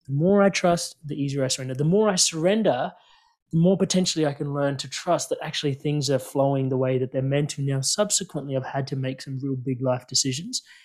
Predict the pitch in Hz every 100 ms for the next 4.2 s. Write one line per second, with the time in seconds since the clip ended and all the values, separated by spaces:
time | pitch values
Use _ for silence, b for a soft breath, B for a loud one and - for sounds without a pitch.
0 | b b b _ _ _ _ 175 175 156
1 | 165 - 156 151 180 185 175 202 _ _
2 | _ - 185 196 180 190 - 196 190 180
3 | 175 190 170 151 151 151 139 - 143 -
4 | -